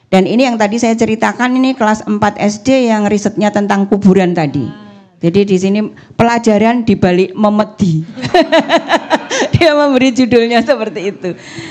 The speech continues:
Nah, dan anak-anak di Salam it-, ya karena ini anu ya dalam rangka kita mendokumentasikan apa, karena kita ini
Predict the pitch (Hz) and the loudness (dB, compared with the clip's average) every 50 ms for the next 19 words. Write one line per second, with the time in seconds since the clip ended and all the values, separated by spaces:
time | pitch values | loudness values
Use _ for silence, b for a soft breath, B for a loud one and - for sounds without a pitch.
0 | B B B - 220 226 233 226 262 294 277 311 330 339 339 330 339 359 349 330 | B B B 0 2 2 4 4 2 0 0 0 0 0 2 2 2 0 0 2
1 | 302 302 302 277 302 302 302 311 330 330 330 311 262 294 294 285 240 220 226 247 | 2 2 2 2 2 2 2 2 2 2 0 -2 -4 -4 -2 0 0 0 0 0
2 | 262 277 302 269 302 320 359 349 - - 254 262 254 240 202 190 185 185 185 185 | 0 0 0 0 0 0 0 0 0 0 0 0 0 2 2 2 2 2 2 2
3 | 185 196 196 196 196 208 226 247 247 254 240 240 - 269 277 262 247 262 262 254 | 2 0 0 -2 -2 -2 -2 -2 -2 -4 -4 -2 0 0 0 0 0 0 2 4
4 | 233 208 196 202 196 196 196 190 190 190 185 220 - 196 180 - 196 185 202 233 | 4 2 2 2 0 -2 -2 -2 -2 -2 -2 -2 -4 -6 -4 -2 -2 0 0 0
5 | 233 - 180 170 - - - - - - 185 190 202 220 240 240 254 233 226 208 | 0 -2 -2 -2 -4 -6 -12 -10 -6 -4 -2 0 0 0 -2 -2 -2 -2 -2 -2
6 | 214 233 262 285 285 285 | 0 0 0 -2 -2 -4